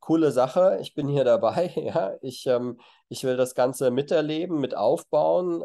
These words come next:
ähm, der, also jeden, den wir da überzeugen, das ist für uns ein Erfolg. Und, ähm, und jeder, der da sein Geld investiert, der bekommt von uns in den nächsten drei Jahren garantiert sein Bier.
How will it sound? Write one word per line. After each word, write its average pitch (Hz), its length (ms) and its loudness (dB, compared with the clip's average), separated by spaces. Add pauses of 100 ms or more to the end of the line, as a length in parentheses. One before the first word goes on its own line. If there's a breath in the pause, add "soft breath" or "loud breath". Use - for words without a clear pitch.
ähm, 135 460 -2 (460)
der, 131 540 4 (200)
also 127 320 -2
jeden, 160 460 -2
den 156 180 0
wir 147 80 2
da 143 180 2
überzeugen, 143 400 0
das 147 160 -8
ist 143 120 -16
für 143 100 -2
uns 135 240 -4
ein 139 120 -10
Erfolg. 117 540 -2 (400)
Und, 131 320 0
ähm, 127 180 2
und 127 220 -6
jeder, 185 440 2
der 131 200 0
da 127 160 4
sein 120 360 -2
Geld 123 260 0
investiert, 151 720 -6
der 107 80 -2
bekommt 120 360 -6
von 127 140 -2
uns 151 320 -6
in 131 100 -4
den 120 120 0
nächsten 123 320 -6
drei 104 200 0
Jahren 123 220 0
garantiert 117 560 -2
sein 123 220 0
Bier. 139 260 -4